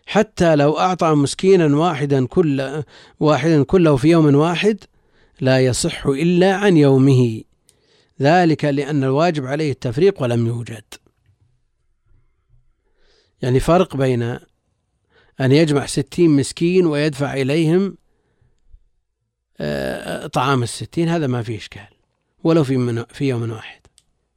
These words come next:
نعم. لكن لو أعطى مسكين واحد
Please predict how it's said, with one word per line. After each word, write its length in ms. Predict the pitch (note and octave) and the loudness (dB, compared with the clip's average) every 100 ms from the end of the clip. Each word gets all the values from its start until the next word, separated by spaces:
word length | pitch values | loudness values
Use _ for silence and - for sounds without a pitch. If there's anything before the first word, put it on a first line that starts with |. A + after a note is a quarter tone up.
| _ _ _ _ - | _ _ _ _ -6
نعم. 280 | A#2+ D3 D#3 _ _ _ _ _ _ _ | -2 -2 -4 _ _ _ _ _ _ _
لكن 380 | C3 D#3 F#3+ F#3 | 0 2 2 2
لو 320 | E3 E3+ F3 | 2 2 2
أعطى 460 | G3 G#3 G#3 F#3+ E3 | 0 -2 -2 0 0
مسكين 540 | D3+ C#3+ - F3+ A3+ B3 | 2 0 0 0 2 4
واحد 600 | G3+ D#3+ A#2+ C3 C3 | 4 2 0 -2 -2